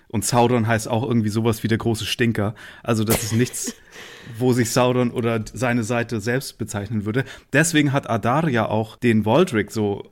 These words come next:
Speaker 1: geschlagen, als er ihn Sauron genannt hat, weil das kein netter Name ist eigentlich. Und wenn sie ihn dann Sauron nennen und die Serie das eigentlich die ganze Zeit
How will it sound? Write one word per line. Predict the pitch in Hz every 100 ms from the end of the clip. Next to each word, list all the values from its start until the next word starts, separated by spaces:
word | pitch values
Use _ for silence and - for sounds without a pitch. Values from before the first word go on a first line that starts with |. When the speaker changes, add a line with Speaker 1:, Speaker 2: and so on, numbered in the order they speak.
| -
Speaker 1:
geschlagen, | 113 - 117 117
als | 110 -
er | 120
ihn | 110
Sauron | 117 147 98 95
genannt | 98 98 -
hat, | - - - -
weil | 110 110 110
das | 113 110 - - - -
kein | 135 120
netter | 117 113
Name | 110 110 95
ist | 92 -
eigentlich. | 98 - - -
Und | - 120 -
wenn | 120 117
sie | 107 147
ihn | 175
dann | 160 123
Sauron | 143 156 127 104
nennen | 101 110
und | 123
die | 107
Serie | 117 131 131
das | 123 -
eigentlich | 120 -
die | 113
ganze | 113 131 -
Zeit | - 120